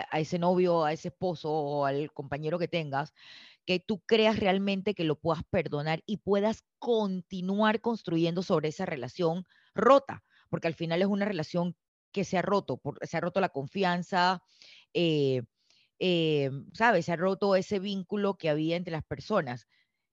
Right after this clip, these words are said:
Eh, depende mucho de, de tu madurez para cómo afrontas eso, porque al final yo te puedo decir, "Rogelio, te perdono, vamos a continuar", pero cada vez que llegas tarde te voy a decir, "Es que, oye, ¿dónde estabas? ¿Estabas con la otra?".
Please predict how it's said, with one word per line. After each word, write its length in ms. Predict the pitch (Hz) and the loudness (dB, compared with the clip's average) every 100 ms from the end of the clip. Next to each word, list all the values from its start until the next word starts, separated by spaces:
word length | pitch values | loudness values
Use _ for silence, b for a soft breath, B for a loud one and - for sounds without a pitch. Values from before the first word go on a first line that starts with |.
| - | -6
Eh, 340 | 170 170 156 143 143 - | -2 0 0 -2 -6 -8
depende 540 | 170 175 185 185 208 | -4 -2 -2 0 -2
mucho 420 | 202 202 - 208 | -2 -4 -2 -4
de, 400 | 170 165 156 151 _ _ _ | -2 0 0 -2 _ _ _
de 240 | 160 175 165 | -4 -2 -2
tu 180 | 175 170 | -4 -6
madurez 600 | 160 151 156 160 180 - | -4 -2 -2 -2 -2 -2
para 260 | 196 170 | -2 -2
cómo 380 | - 180 180 180 | -2 -4 -2 0
afrontas 760 | 175 - 185 175 165 160 170 - | -2 -2 -2 -2 -2 -4 -4 -2
eso, 220 | 170 165 | -4 -2
porque 160 | 156 156 | -4 -6
al 60 | |
final 280 | - 165 170 | -6 -4 0
yo 80 | 190 | 0
te 100 | 196 | -2
puedo 120 | 202 185 | -2 0
decir, 120 | 175 | 0
"Rogelio, 220 | 175 185 | 0 0
te 100 | 175 | -2
perdono, 600 | - 151 190 175 151 190 - _ _ _ _ - | -2 0 2 2 0 -4 -8 _ _ _ _ -4
vamos 200 | 165 196 | -2 0
a 60 | 185 | 0
continuar", 600 | 160 143 151 165 160 165 | -2 -2 -2 2 0 0
pero 140 | 160 | -2
cada 120 | 160 170 | 0 -2
vez 60 | |
que 120 | 180 | 0
llegas 260 | 175 175 170 | 0 0 -2
tarde 280 | 175 160 180 | -2 -2 -2
te 60 | 143 | 0
voy 100 | 160 | 0
a 20 | |
decir, 160 | - 170 | -2 -8
"Es 40 | - | -2
que, 80 | |
oye, 100 | 180 | 0
¿dónde 160 | 175 165 | 0 -2
estabas? 260 | 147 139 143 | 0 0 0
¿Estabas 200 | 170 180 | -2 -2
con 120 | 170 | 2
la 80 | 196 | 2
otra?". 320 | 190 127 | 2 0